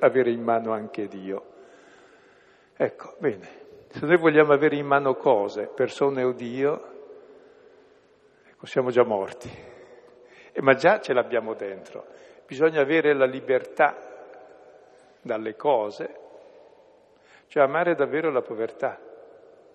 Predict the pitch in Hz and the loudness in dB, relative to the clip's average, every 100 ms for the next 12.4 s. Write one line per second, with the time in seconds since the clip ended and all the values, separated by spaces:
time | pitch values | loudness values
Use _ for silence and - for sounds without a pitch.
0 | _ _ - 123 123 135 127 135 127 120 | _ _ -8 -4 -4 -6 -4 -4 -4 -6
1 | 113 - - 151 - - - - - _ | -8 -12 -12 -12 -12 -20 -20 -20 -20 _
2 | _ _ _ _ _ _ _ _ _ _ | _ _ _ _ _ _ _ _ _ _
3 | _ _ _ _ _ _ _ _ _ _ | _ _ _ _ _ _ _ _ _ _
4 | _ - - 131 - 147 135 131 127 127 | _ -16 -8 -6 -6 4 8 8 4 -2
5 | - 147 131 127 156 - 143 139 127 120 | 0 4 6 4 2 0 0 0 -2 -6
6 | 127 147 117 104 113 - 117 101 - - | -4 -2 -2 -6 -10 -10 -10 -10 -14 -20
7 | - - - - 127 123 113 120 117 - | -20 -20 -12 -4 0 0 -2 -8 -12 -16
8 | 104 - 110 98 - - - - _ _ | -18 -14 -14 -14 -20 -20 -20 -20 _ _
9 | _ _ _ - 143 131 - 147 139 143 | _ _ _ -8 -2 -2 -2 -4 -2 -4
10 | 135 131 135 151 135 131 127 147 147 - | -6 -12 -14 -4 -2 0 -2 -8 -8 -18
11 | - - - 123 - 143 131 127 135 98 | -20 -8 -4 -4 -4 -6 -2 0 0 -2
12 | 92 95 - | -10 -18 -20